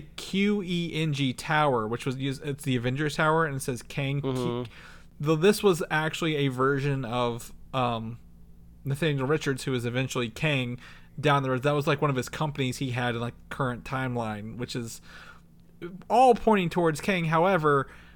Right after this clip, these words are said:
Speaker 1: you know, as all these shows like to do, um, so far,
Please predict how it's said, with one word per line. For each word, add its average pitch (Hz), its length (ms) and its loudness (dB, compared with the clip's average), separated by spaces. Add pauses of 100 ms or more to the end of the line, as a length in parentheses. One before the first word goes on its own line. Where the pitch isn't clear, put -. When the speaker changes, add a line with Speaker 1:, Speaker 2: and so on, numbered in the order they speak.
(160)
Speaker 1:
you 156 120 0
know, 135 280 -2 (100)
as 180 360 -2 (100)
all 165 200 4
these 151 220 0
shows 135 460 0
like 127 200 0
to 127 80 -4
do, 151 460 2 (320)
um, 120 440 -2
so 131 140 -2
far, 123 340 -2